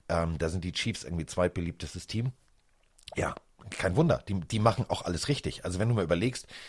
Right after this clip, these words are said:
ähm, du weißt ja, was wir am Wochenende präsentieren dürfen für kleine Videos, also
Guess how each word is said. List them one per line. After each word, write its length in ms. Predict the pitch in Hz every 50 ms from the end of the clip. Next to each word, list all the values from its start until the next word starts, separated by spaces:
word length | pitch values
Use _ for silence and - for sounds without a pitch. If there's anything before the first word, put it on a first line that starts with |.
| - - - - -
ähm, 340 | 92 98 92 90 90 90 -
du 120 | - 85
weißt 180 | 85 95 104 -
ja, 80 | 120 87
was 140 | 87 - -
wir 80 | 80
am 80 | 71 80
Wochenende 400 | 87 - 92 73 69 80 76 73
präsentieren 500 | - - - 82 71 71 - 98 104 110
dürfen 220 | 120 107 - 104
für 60 | 82
kleine 400 | - - - - 80 92 92 85
Videos, 440 | 87 104 101 104 101 95 95 - - -
also 200 | 80 87 85 98